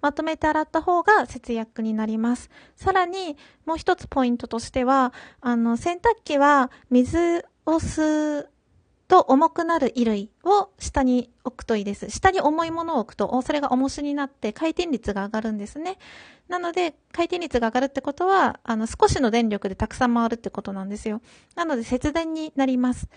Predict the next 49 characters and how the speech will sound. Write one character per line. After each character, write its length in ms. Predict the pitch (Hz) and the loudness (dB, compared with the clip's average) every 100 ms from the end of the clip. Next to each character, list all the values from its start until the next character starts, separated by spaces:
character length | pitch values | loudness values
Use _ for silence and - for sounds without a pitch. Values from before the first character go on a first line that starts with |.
| - - _ _ _ - | -20 -20 _ _ _ -4
な 140 | 302 | -2
の 120 | 285 | 0
で、 100 | 240 | -2
洗 240 | 233 349 359 | -4 -6 0
濯 340 | 392 381 381 359 | 0 2 2 2
を 80 | |
す 160 | 359 339 | 2 0
る 80 | 330 | -2
際 300 | - 359 285 | -2 -2 2
は、 280 | 330 277 247 | 2 0 -4
ジ 180 | - 302 | -4 -4
ー 60 | |
パ 140 | - 320 | -2 -2
ン 60 | |
と 80 | 320 | -2
か 120 | 302 | -4
バ 140 | 214 220 | -2 -2
ス 100 | - | 0
タ 160 | 294 | 0
オ 20 | 285 | 0
ル 100 | 233 | -2
と 120 | 208 | -4
か、 340 | - 226 220 - - _ _ | 0 0 0 -8 -20 _ _
あ 140 | 220 | -6
の、 100 | 208 | -2
水 220 | 220 247 | -2 2
を 60 | 330 | 0
吸 140 | - | 0
っ 20 | 349 | 0
た 160 | 349 | 2
ら 120 | 285 | 4
重 160 | 240 277 | 4 2
く 100 | 330 | 2
な 120 | 349 | -2
る 80 | 349 | 0
よ 100 | 254 | 0
う 20 | |
な 100 | 214 | 0
衣 140 | - 233 | 0 0
類 180 | 226 | 0
を 260 | 277 330 - | 2 2 0
下 240 | - - | -2 -2
に 220 | 240 233 262 | 0 0 -2
先 280 | 240 - | -8 0
に 180 | 254 247 | 2 2
入 40 | 240 | 0
れ 100 | 247 | -4
て、 360 | - 370 254 _ _ _ _ _ _ _ _ | 0 0 0 _ _ _ _ _ _ _ _
で、 380 | 285 285 277 | 2 4 4